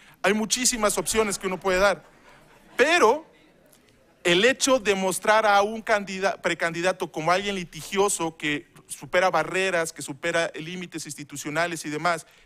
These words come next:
y alguien que, eh, se le subraya sus cualidades deportivas, alguien puede decir, "Eso no es relevante en términos electorales", tal vez para uno no, pero el electorado es muy complejo y cambia el electorado conforme espacio y tiempo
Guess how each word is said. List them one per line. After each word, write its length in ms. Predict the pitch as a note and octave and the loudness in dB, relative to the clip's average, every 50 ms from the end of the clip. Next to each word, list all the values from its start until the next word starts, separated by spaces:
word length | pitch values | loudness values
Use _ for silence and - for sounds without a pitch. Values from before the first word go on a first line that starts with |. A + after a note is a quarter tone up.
| _ _ | _ _
y 140 | E3 D#3 F3 | -6 0 0
alguien 300 | F#3+ G3+ G3+ G3+ G3 F#3+ | 0 0 0 -4 -10 -8
que, 240 | - E3 E3 E3+ - | -6 -4 -4 -2 -4
eh, 260 | E3 D#3+ D3+ - _ _ | -4 -6 -6 -10 _ _
se 180 | - - - D3+ | -14 -10 -10 -8
le 120 | D3 D3 | -8 -8
subraya 480 | C#3 - D#3 C#3+ E3 F3+ F#3+ F#3+ F3 E3 | -8 -8 -8 -4 -2 -2 0 0 -2 -6
sus 180 | - C#3+ C3 | -6 -10 -10
cualidades 420 | - - D3 C#3+ C#3+ D#3 F3 F3+ E3 | -6 -4 -4 -2 -2 -2 -2 -2 -2
deportivas, 720 | D#3 D3+ - D3 C3+ B2+ - E3+ D#3 D3 E3 G#3+ - _ _ _ _ _ _ _ _ | -6 -10 -10 -12 -14 -12 -12 -10 -6 -6 -6 -6 -8 _ _ _ _ _ _ _ _
alguien 240 | D#3+ E3+ F#3 G3 | -6 -4 -4 -4
puede 140 | F3+ F3+ F3 | -4 -4 -4
decir, 220 | E3+ - G3 F#3 - | -4 -4 -8 -10 -8
"Eso 220 | - F#3+ - G#3 | -8 -8 -6 -6
no 160 | F#3+ F#3+ F#3+ G3 | -6 -4 -4 -2
es 80 | G3 | -2
relevante 420 | G3 F#3 F3 D#3+ E3 F3 F3+ F3+ F3 | -2 -4 -4 -4 -4 -4 -6 -8 -12
en 60 | D#3 | -14
términos 220 | - E3 E3+ - | -14 -16 -16 -14
electorales", 460 | D#3+ D3 C#3+ D3+ C#3+ C#3+ E3+ - - _ _ _ _ _ _ _ _ - | -16 -14 -10 -10 -8 -8 -8 -10 -12 _ _ _ _ _ _ _ _ -2
tal 140 | E3+ F3 F3+ | -2 -2 -2
vez 100 | F#3 - | -4 -4
para 180 | - D#3 C#3+ | -4 -4 -2
uno 220 | C#3+ D3+ D#3 C#3 C3+ | -4 -4 -6 -8 -8
no, 240 | C#3+ C#3+ B2+ - _ _ | -10 -10 -10 -14 _ _
pero 240 | - C#3+ B2+ C3+ C3+ | -2 -2 0 0 -2
el 100 | C3+ C3 | -2 -2
electorado 480 | B2+ B2+ B2+ - D3 C#3 C#3+ F3 F3 | -4 -4 -6 -6 -2 0 0 0 0
es 80 | E3+ D#3 | -2 -6
muy 160 | E3 E3+ E3+ | -10 -12 -10
complejo 540 | - E3 D3+ C3 - D3 C#3 - E3+ - - | -10 -12 -12 -10 -10 -10 -8 -8 -10 -12 -12
y 80 | _ D3+ | _ -20
cambia 640 | B2 - - G3 G3+ A3+ A#3+ A3+ F#3 F3 D#3 E3+ F#3 - _ _ _ _ _ | -18 -6 -2 0 0 0 -2 -4 -4 -4 -4 -6 -6 -12 _ _ _ _ _
el 120 | - D3 C#3+ | -8 -6 -4
electorado 640 | C#3+ C#3 C3+ - - D3 D3 D#3 D#3+ E3 F3 - - - _ | -4 -4 -6 -4 -4 0 0 2 0 0 -2 -6 -8 -14 _
conforme 360 | - C#3 B2+ - - C3 E3 | -6 -6 -6 -6 -8 -8 -8
espacio 440 | D#3+ - - F3 F#3 F#3+ F#3 - F#3 | -10 -2 0 0 0 0 -2 -6 -10
y 60 | D3+ | -12
tiempo 480 | - _ E3 D#3+ D#3 D3+ - F#3+ A3+ | -10 _ -8 -8 -8 -6 -6 -6 -8